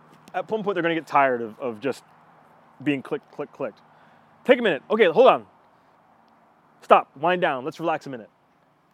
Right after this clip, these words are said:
Go inside, get some shade if we're out in the sun. Or hey, have a seat, whatever. If you're in the studio and you've got a place to drop your photos or dump your photos, or even if you don't,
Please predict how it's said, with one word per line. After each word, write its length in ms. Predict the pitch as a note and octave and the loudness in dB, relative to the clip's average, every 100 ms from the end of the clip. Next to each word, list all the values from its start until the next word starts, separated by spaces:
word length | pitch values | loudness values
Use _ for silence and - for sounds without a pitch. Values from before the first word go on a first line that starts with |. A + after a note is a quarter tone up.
| _ | _
Go 160 | - D#3+ | -6 -4
inside, 460 | F3+ F3+ D#3+ D#3 C#3+ C#3 _ _ _ _ _ | -2 2 4 4 -2 -14 _ _ _ _ _
get 120 | D#3 | -10
some 80 | D#3+ | -10
shade 400 | C#3+ D#3 C#3+ C#3 | -8 -4 -4 -6
if 100 | C#3 | -6
we're 80 | D3 | -2
out 140 | C3+ | 0
in 60 | C#3+ | -2
the 60 | C3+ | -4
sun. 340 | C#3+ C3+ C3 _ _ - | -2 -2 -4 _ _ 2
Or 120 | D#3 | 4
hey, 180 | F#3+ D#3 _ _ _ _ | 4 2 _ _ _ _
have 160 | - G3+ | -6 -6
a 60 | |
seat, 280 | - G3 F3+ _ _ _ _ _ _ _ _ | -4 -6 -6 _ _ _ _ _ _ _ _
whatever. 260 | - D#3+ C3+ | -2 0 0
If 100 | B2 | -2
you're 120 | E3 | -2
in 100 | F3+ | 0
the 80 | F#3+ | 0
studio 420 | - F3+ F#3 F#3 | 2 2 4 2
and 100 | D#3+ | 2
you've 100 | D3 | -2
got 100 | D#3+ | -6
a 40 | D3 | -8
place 280 | - D#3 D3+ | -8 -8 -8
to 100 | C3+ | -8
drop 240 | C#3+ D3+ | -4 -4
your 100 | D3 | -6
photos 320 | - D3 D#3 | -6 -4 -4
or 40 | A#2+ | -6
dump 220 | C3+ D3 | -8 -8
your 80 | C#3 | -10
photos, 300 | C#3+ D#3 D3 | -8 -8 -4
or 40 | |
even 140 | F#3 | -6
if 100 | F3+ | -6
you 80 | D#3 | -8
don't, 280 | B2 D#3+ C3 | -4 -4 -4